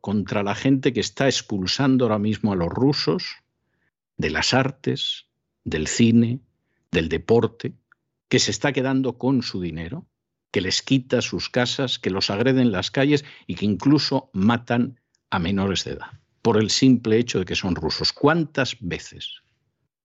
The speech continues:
O por el contrario, aplaudes hasta con las orejas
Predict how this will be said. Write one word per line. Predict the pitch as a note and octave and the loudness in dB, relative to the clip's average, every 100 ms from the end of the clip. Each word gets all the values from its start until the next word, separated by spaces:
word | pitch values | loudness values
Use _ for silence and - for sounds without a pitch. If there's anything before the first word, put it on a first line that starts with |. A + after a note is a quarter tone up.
| _ _ _ _ _ _ | _ _ _ _ _ _
O | A2+ | 0
por | A#2 | 2
el | A#2+ A#2 | 2 2
contrario, | B2 D3 D#3+ C#3 | 0 2 2 0
aplaudes | A#2+ C#3+ C#3+ D3+ C3+ B2+ - | 0 0 2 2 0 -2 -4
hasta | G#2 G#2 | -8 -6
con | G#2+ G2+ | -2 0
las | A#2+ - | 0 0
orejas | A2 B2+ - D3+ D#3+ | 0 -2 0 -2 -4